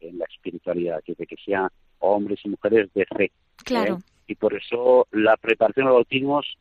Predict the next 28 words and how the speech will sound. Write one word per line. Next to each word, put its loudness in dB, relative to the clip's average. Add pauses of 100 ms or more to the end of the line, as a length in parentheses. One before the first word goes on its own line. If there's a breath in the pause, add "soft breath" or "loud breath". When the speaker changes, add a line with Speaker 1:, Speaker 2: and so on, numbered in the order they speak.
(120)
Speaker 1:
dura 0
casi -2
un -2
año, 2 (440)
pero 4
a, 4 (260)
a, 0 (380)
a -4
través -2
de, 2 (420)
eh, -4 (560)
momentos -2
fuertes, 0 (340)
eh, 2
de -2 (100)
cinco 0
meses, 0
cada 2
mes -2
hace -2
una, -4 (440)
un -6
retiro, 2 (300)
entonces -2
es 2 (280)
con -2
los -4
tiempos -6